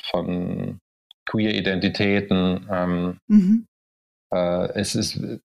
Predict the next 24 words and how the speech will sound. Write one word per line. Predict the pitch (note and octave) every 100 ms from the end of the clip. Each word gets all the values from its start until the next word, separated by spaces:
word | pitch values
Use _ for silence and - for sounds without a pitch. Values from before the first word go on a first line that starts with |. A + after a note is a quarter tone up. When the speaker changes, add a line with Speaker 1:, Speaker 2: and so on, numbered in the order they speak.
| _
Speaker 1:
hat's | - G2 F#2
einen | G2+
Fortschritt | G2+ A2 A#2+
gegeben, | G#2+ F#2 G#2 G2
würde | F2+
ich | F2
sagen, | F2+ F2 F2+
zwischen | - - F2+
zweitausendachtzehn | - F2+ F#2 F2 G2 F#2 - F#2
und | F2+
zweitausendzweiundzwanzig, | - F2 F2 E2 E2 F2+ E2 F2+ G2 F2+
zumindest | - F2+ F2+ F2
jetzt | F#2 -
in | -
so | F2+
einer | E2+
Berlin-Bubble | D#2+ E2 F2+ F#2 D2+ D#2 -
oder | D#2+ D#2+
so. | E2+ - - _ - -
Speaker 2:
Mhm. | G#3 B3 D4 -
Speaker 1:
Äh, | -
Speaker 2:
Mhm. | G#2 - A3
Speaker 1:
aber | -
immerhin. | F#2+ F#2 F#2 E2 D#2